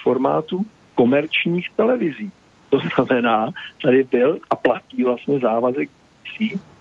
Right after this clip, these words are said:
vyrábět a vysílat tedy něco jiného, než, eh, než ostatní, než ostatní vlastně, eh, nebo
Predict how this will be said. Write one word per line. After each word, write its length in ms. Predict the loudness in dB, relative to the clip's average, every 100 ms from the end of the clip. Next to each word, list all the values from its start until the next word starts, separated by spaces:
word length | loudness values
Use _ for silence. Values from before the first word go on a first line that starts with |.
| -2
vyrábět 720 | 2 4 2 2 0 0 -2 -2
a 60 | -2
vysílat 540 | -4 -8 -6 -2 -2 -2
tedy 140 | -2
něco 580 | 2 2 0 -2 -4 -4 -8 _
jiného, 680 | 0 2 2 0 0 0 0 -4 _ _ _ _
než, 400 | 2 2 0 0
eh, 280 | 0 0 0
než 180 | -2 -4
ostatní, 540 | -4 -2 -2 0 -4 -4 -16 -14 -4
než 160 | -2
ostatní 460 | -2 0 -2 0 0
vlastně, 360 | 0 -2 0 0
eh, 320 | 0 -2 0
nebo 180 | 0